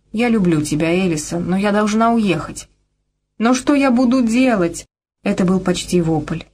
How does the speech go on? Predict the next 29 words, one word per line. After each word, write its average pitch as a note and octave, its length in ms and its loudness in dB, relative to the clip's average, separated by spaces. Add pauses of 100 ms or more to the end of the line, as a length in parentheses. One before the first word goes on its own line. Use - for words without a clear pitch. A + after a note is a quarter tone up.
(140)
Девочка G3 600 -2
обвела F3 500 0
руками F3 380 0
шею E3+ 360 -2
Кейси. E3+ 600 -6 (760)
"У E3+ 80 -8
тебя F#3 300 2
останется A3+ 540 0
Джордан. F3 600 0 (500)
Я C#4+ 200 2
буду B3 240 2
тебе A3+ 240 2
писать, G3 460 -2
обещаю. E3+ 640 -4 (380)
И, G#3 60 2
наверное, G#3+ 500 2
летом A#3 420 0
ты B3 140 -2
сможешь A3 460 -2
приехать F3 480 0
ко G3 140 0
мне. G3 280 -2 (140)
Мы G#3+ 160 2
с A3+ 60 -10
тобой A3 300 2
уже G#3+ 200 2
говорили G#3+ 420 2
об D3+ 180 0
этом". D3+ 300 -8